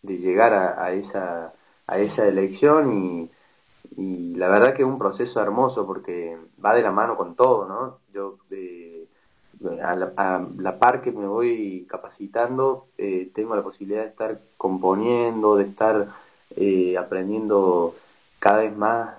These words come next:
a, a manejarme con la guitarra, eh,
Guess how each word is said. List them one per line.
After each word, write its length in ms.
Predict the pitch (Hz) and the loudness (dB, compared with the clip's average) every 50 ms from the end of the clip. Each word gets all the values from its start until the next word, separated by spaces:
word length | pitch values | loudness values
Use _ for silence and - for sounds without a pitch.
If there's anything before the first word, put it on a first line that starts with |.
| - _ | -18 _
a, 520 | - 98 98 92 90 87 87 85 87 - | -8 -6 -6 -4 -4 -6 -6 -6 -6 -6
a 40 | 90 | -4
manejarme 480 | 92 95 92 95 95 - 120 110 113 104 | -4 -4 -4 -4 -4 -4 -4 -4 -2 0
con 300 | 104 98 92 87 87 85 | 0 0 0 -2 -2 -4
la 80 | 87 | -4
guitarra, 1000 | 87 87 92 92 - 113 120 120 117 110 107 101 101 101 101 101 101 - - - _ _ _ - - | -4 -4 -4 0 2 4 4 6 6 4 4 2 2 2 2 0 -2 -8 -16 -20 _ _ _ -8 -4
eh, 500 | 92 95 92 92 90 87 90 87 87 | -2 -2 0 0 -2 -2 -4 -6 -6